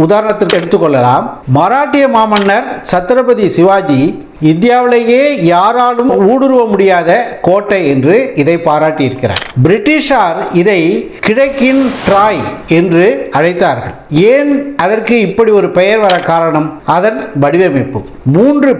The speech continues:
பெரிய மலைகளையும் இரண்டு சிறிய குன்றுகளையும் இணைத்து சுமார் பனிரெண்டு கிலோமீட்டர் நீளத்திற்கு ஒரு முக்கோண வடிவில் இந்த கோட்டை கட்டப்பட்டிருக்கிறது. இதன் மதில் சுவர் அகலம் மட்டும் அறுபது அடி. அதையும் தாண்டி எதிரிகள் வர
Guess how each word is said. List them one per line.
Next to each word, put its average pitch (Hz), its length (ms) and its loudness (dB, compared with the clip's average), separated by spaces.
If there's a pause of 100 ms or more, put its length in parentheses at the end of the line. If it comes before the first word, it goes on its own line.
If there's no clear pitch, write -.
பெரிய 254 260 2 (160)
மலைகளையும் 175 600 0 (340)
இரண்டு 262 360 2 (160)
சிறிய 247 280 2 (160)
குன்றுகளையும் 214 640 2
இணைத்து 180 380 0 (400)
சுமார் 170 420 0 (400)
பனிரெண்டு 277 420 0 (100)
கிலோமீட்டர் 254 560 0
நீளத்திற்கு 196 580 0 (420)
ஒரு 160 140 2 (100)
முக்கோண 247 540 2
வடிவில் 165 400 0
இந்த 160 160 2 (100)
கோட்டை 185 300 0 (140)
கட்டப்பட்டிருக்கிறது. 113 760 -4 (240)
இதன் 180 240 0
மதில் 233 300 0
சுவர் 220 260 2
அகலம் 196 340 -2
மட்டும் 170 320 0 (340)
அறுபது 247 360 2
அடி. 175 160 -2 (540)
அதையும் 269 420 2
தாண்டி 240 300 0 (260)
எதிரிகள் 247 420 0
வர 175 100 0